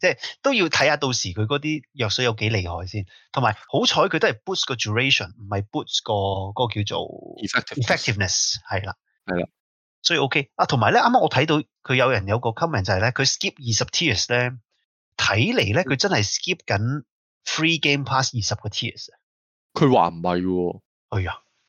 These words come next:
Speaker 1: 唔緊，呢個我哋
Speaker 2: 佢話
Speaker 1: 快-，再 find out 一下先。因為啲人攞去比較就係講緊，
Speaker 2: 嗯。
Speaker 1: 你 skip 咗二十，點解唔影響隻 game 啊？就係因為你用呢個 Ashes 升呢，都要 level十啊，level 二十先可以生效到。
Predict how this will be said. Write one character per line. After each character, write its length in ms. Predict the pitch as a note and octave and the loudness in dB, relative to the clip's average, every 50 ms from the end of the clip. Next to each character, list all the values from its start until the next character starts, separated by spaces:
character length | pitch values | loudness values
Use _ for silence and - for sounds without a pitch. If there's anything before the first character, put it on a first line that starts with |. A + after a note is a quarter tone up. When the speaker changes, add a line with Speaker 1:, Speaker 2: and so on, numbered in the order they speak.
| _ _ _ | _ _ _
Speaker 1:
唔 80 | _ A2 | _ -2
緊， 80 | A2+ B2+ | 0 0
呢 100 | E3 F3+ | 2 4
個 100 | E3+ C#3+ | 4 4
我 80 | A#2 A2 | 4 4
哋 100 | - - | 4 2
Speaker 2:
佢 40 | B2 A2+ | 2 2
話 80 | - | 2
Speaker 1:
快-， 120 | B2 A#2+ A2+ | 0 0 0
再 120 | - A2+ | -2 -2
find 420 | G#2+ - - C#3 B2 B2+ B2 B2 A#2 | -4 -2 0 2 2 2 2 2 2
out 80 | A2+ A2+ | 2 2
一 20 | |
下 160 | G2+ - - | 2 0 -2
先。 240 | F#2 - G#2 F2+ E2 - _ _ _ _ _ _ _ - | -4 -4 -4 -6 -6 -10 _ _ _ _ _ _ _ -2
因 80 | - B3+ | 0 0
為 80 | G3+ F3 | 0 0
啲 140 | - A#3+ | 0 -2
人 100 | D3+ A2+ | 0 0
攞 140 | G#2 B2 D#3+ D3 | 2 2 2 0
去 60 | C3+ | 0
比 220 | - A2 G2 C3 D#3+ | 0 0 0 0 0
較 260 | - - A#2+ B2 A#2+ | 2 2 2 2 2
就 100 | A2+ A2 | 2 2
係 60 | G2+ | 2
講 180 | G#2+ A2+ C3 D3+ | 2 0 0 0
緊， 100 | C#3+ D3+ | -2 -2
Speaker 2:
嗯。 40 | D#3+ - - - - - | -4 -6 -10 -12 -6 -2
Speaker 1:
你 60 | D3 | -2
skip 280 | - - - G3+ G#3+ E3 | 0 0 0 -2 -4 0
咗 80 | - D#3 | 0 0
二 260 | D3+ D3+ C3+ A#2 A2 G#2 - A#2 | 0 2 0 0 0 2 0 0
十， 80 | - - | -2 -2
點 160 | - C3+ F#3+ | -2 -2 0
解 180 | G3 F3+ F3 G3 | 2 0 0 0
唔 100 | - A#2 G2+ G2 | 0 -4 -4 -2
影 160 | F#2+ G#2 B2+ | -2 -2 0
響 160 | D3 D#3 D3+ | 0 -2 0
隻 80 | C#3 C3+ | -2 -2
game 280 | A#2+ - D3+ D3 C#3+ B2+ | -2 0 0 2 2 2
啊？ 40 | A2+ | 2
就 120 | G#2+ G#2+ | 2 2
係 60 | G2+ | 2
因 120 | A2 D3+ E3+ | 2 2 2
為 200 | D#3 A#2+ G2+ - - - - - _ _ | 2 0 0 -2 -8 -16 -20 -20 _ _
你 180 | - A#2+ B2 C3+ | -2 0 0 2
用 180 | C3+ B2 A2 | 2 2 2
呢 80 | B2+ E3 | 2 2
個 100 | D#3+ - | 2 2
Ashes 320 | - - D3 D3 - - G#2+ | 2 2 2 2 2 0 0
升 280 | - - - C#3+ C3+ | -4 -4 -2 -2 0
呢， 80 | C#3 C#3 | 0 -2
都 140 | C3 - D#3 C#3+ | 0 0 -2 0
要 120 | - A#2+ | 2 2
level 420 | A2 A2+ A2 - C#3+ C3+ A#2 B2 C3 | 0 0 -2 -2 -2 -2 -2 -2 -2
十 120 | - - | 0 0
啊， 40 | G#2+ | 0
level 300 | A#2 A2+ B2+ B2+ B2 B2 | 2 2 0 0 0 -4
二 140 | A#2 A2+ G2+ | -4 -6 -6
十 240 | G2 - G2+ - - | -6 -6 -4 -4 -2
先 140 | C#3 C3+ | -2 -2
可 260 | C3 A2+ G#2 G2 G#2 A#2+ | -4 -4 -2 -2 -2 -2
以 240 | B2 A2+ A2 G#2+ - _ | -2 -4 -4 -6 -6 _
生 320 | - - D3 C3 B2+ B2 | -6 -4 -4 -4 -2 -2
效 240 | A#2+ G#2+ F2 F2 F#2+ - | -2 -2 -2 -4 -8 -10
到。 140 | F#2 - | -12 -14